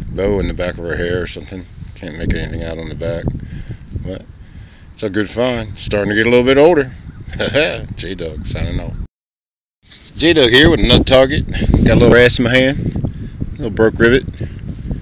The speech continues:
First piece of brass today. I got one little button, one little flat button so far, and this, and then the rest have been Indian heads, half cent, large cent,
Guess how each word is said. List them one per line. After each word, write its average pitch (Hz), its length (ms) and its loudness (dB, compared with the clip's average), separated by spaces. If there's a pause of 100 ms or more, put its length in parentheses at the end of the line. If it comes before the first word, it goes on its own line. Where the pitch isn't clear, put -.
(1400)
First 113 200 -4
piece 117 200 -4
of - 60 -12
brass 113 320 4
today. 101 400 2 (3500)
I 110 120 -4 (320)
got 104 140 -4
one 104 160 0
little 98 140 0
button, 92 420 2
one 95 120 -4
little 92 140 -4
flat 95 260 -2
button 85 260 -4
so 87 180 -4
far, 90 300 0
and 80 380 -2
this, 85 420 -2
and 82 140 -8
then 82 140 -4
the - 60 -2
rest 87 220 6
have - 120 8
been - 1500 6 (600)
Indian 143 300 6
heads, 131 680 8
half 135 380 4
cent, 135 380 4
large 123 340 6
cent, 131 360 6